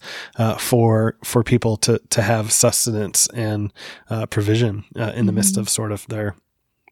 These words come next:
Speaker 1: their in-, indenturedness. And so, um, there's a reason why even in, in Greek, the word servant and the word slave can be interchangeable, because, uh, sometimes in English we're, we, we cringe at slave, but we're okay with the word servant. And,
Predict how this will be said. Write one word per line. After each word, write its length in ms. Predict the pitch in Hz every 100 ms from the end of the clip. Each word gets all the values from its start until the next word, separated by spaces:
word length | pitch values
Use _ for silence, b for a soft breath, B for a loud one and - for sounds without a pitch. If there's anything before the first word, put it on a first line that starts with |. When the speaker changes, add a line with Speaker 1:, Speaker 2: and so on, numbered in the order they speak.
| -
Speaker 1:
their 240 | 107 107 104 -
in-, 180 | 113
indenturedness. 1040 | - 123 110 110 110 113 101 98 - - -
And 100 | 110
so, 300 | - 120 110 B B B -
um, 300 | 113 110 107
there's 160 | 139 139
a 40 |
reason 220 | 147 156
why 300 | 131 120 117
even 200 | 123 131
in, 260 | 120 113 123
in 140 | 131 110
Greek, 440 | - 127 117 -
the 100 | 117
word 280 | 117 110 -
servant 520 | - 123 123 143 135
and 120 | - 117
the 60 |
word 160 | 113 110
slave 440 | - 117 120 131
can 120 | - 117
be 100 | 110
interchangeable, 560 | 107 - 117 123 151
because, 300 | 131 131 - B B B B 127
uh, 200 | 113 -
sometimes 360 | 143 151 127
in 80 | 127
English 320 | 135 127 -
we're, 140 | 123 -
we, 220 | 123 117
we 100 | 135
cringe 300 | - 156 151
at 80 | 135
slave, 400 | - 135 139 127
but 140 | 120 123
we're 120 | 165
okay 200 | - 170
with 120 | 143
the 60 | 131
word 160 | 117
servant. 440 | - 139 123 104 101
And, 280 | 117 110